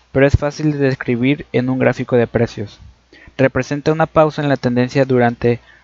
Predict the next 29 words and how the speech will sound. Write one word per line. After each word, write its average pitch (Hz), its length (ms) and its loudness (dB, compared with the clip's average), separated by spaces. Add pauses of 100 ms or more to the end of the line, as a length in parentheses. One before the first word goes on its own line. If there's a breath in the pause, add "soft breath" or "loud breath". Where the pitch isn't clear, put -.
la 123 160 2
que - 120 -2
los 123 140 2
precios 147 380 0
se 160 100 -2
mueven 139 300 2
lateralmente 127 880 0
entre 117 340 -2
dos 120 240 -2
líneas 127 300 -4
horizontales 127 640 0
paralelas. 117 640 2 (360)
Al 127 160 4
rectángulo 160 600 0
se 151 120 -2
le 131 120 4
llama 135 240 2
a - 20 4
veces 139 300 0
zona 131 320 2
de 131 60 6
operaciones 131 680 2 (260 loud breath)
o 120 260 4
área 131 240 2
de 131 100 0
congestión. 131 640 -2 (580 loud breath)
En 127 120 4
la 131 100 6
ter-, 139 300 -2